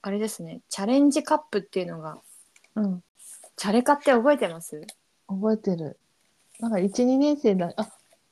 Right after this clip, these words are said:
Speaker 2: なんかテニス上手い人出れない試合だったっけ？
Speaker 1: あ、そうです、そうです、そうです。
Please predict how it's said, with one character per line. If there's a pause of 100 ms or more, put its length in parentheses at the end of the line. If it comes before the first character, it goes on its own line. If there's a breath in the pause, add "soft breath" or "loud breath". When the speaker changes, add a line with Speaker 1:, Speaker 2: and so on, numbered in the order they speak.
(200)
Speaker 2:
な
ん
か
テ
ニ
ス
上
手
い
人
出
れ
な
い
試
合
だ
っ
た
っ
け？
Speaker 1:
あ、
そ
う
で
す、
そ
う
で
す、
そ
う
で
す。